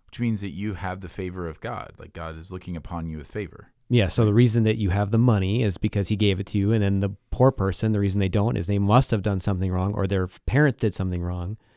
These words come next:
Speaker 2: so now they're receiving curse from God.
Speaker 1: Right.
Speaker 2: Um, so they don't have it. So when I read it, I see, um, Jesus saying, "All these things that you have come to know, um,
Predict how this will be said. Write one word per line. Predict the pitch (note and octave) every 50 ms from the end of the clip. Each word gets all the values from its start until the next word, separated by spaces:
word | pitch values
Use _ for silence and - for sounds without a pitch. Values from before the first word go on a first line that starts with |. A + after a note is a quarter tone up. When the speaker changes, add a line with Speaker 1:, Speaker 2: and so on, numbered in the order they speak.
| _ _ _ _
Speaker 2:
so | - - G#2
now | G2 G2+ G2+ G2+ G#2
they're | G2+ G2+ G2 G2 F#2+ F#2+
receiving | F#2+ G2 F#2 - - A2 G#2 F#2 F#2+ F#2 F2+ F2
curse | - - D3+ G#2 - - - - _
from | _ - G2 F2+
God. | F2 A2+ A2+ F2 - - _ _ _ _
Speaker 1:
Right. | - F2+ - - _ _ _ -
Speaker 2:
Um, | G2 F#2 F2 F2 E2+ E2+ D#2+
so | - F#2+
they | F2+ F2+
don't | E2+ F2 F2 D#2+
have | D#2+ F#2+ G2+ G2 F#2 D#2+
it. | D#2+ D#2+ - - - _ _ _ _ _ _ _
So | - - B2+ B2 A#2 A2
when | A#2 A#2+ B2 B2
I | B2+ D3+
read | D3 D3 D3+ C#3
it, | G#2+ G2+ -
I | - A2 A2+ A2+
see, | - - - - A#2 A2+ G#2 F#2+ F#2+ G2 G2 - _ _ _ _ _ _ _
um, | - G2+ F#2+ F2+ F2+ F2 F2 F2 F2 F2+ F2+ - _ _ _ _ -
Jesus | A2+ A#2+ B2 A#2+ A2 A#2 G2+
saying, | - - A#2+ G#2+ F#2+ F2+ F#2+ G2 G2 G2 - _ _ _ _ _ _ _ _ _ _ _ _ _ _ _ _ _ _ _ _ _ _ _ _ _ _ _ _
"All | A#2+ A#2+ A#2+ C3 C#3+
these | D3 C#3+ D3 C3+ -
things | - A#2+ G#2 F2 E2+ F2 F2+
that | F#2+ -
you | - G2+ G#2 G2
have | F#2+ F2+ F#2
come | - - G#2 G#2 G2+
to | - G2
know, | F#2+ F#2 D#2 D2 D2+ C#2+ - _ _ _ _ _ _ _ _ _ _ _ _ _ _ _ _ _ _ _ _ _ _ _
um, | G#2 G2 F#2 F2 E2+ E2+ F2 F2+ -